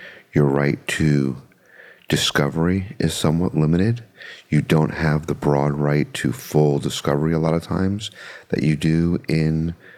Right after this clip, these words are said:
federal or state court. And sometimes damages can be limited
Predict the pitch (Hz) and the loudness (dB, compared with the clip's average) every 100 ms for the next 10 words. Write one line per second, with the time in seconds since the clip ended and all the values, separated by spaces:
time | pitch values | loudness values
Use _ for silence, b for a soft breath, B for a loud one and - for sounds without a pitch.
0 | B B B _ 90 78 85 90 71 82 | B B B _ 0 2 2 2 2 0
1 | - 85 82 - 104 117 - B B B | 0 0 0 0 0 0 -4 B B B
2 | B B B B B _ 80 76 71 71 | B B B B B _ -2 0 0 0
3 | 71 69 67 - b b b b - - | 0 -2 -6 -10 b b b b -10 -2
4 | 76 73 80 76 71 67 - - _ _ | -2 0 0 0 0 -4 -12 -20 _ _
5 | - - 64 67 85 82 - 90 98 95 | -2 0 0 -2 0 -2 0 0 2 2
6 | 95 101 110 117 | 2 2 0 -2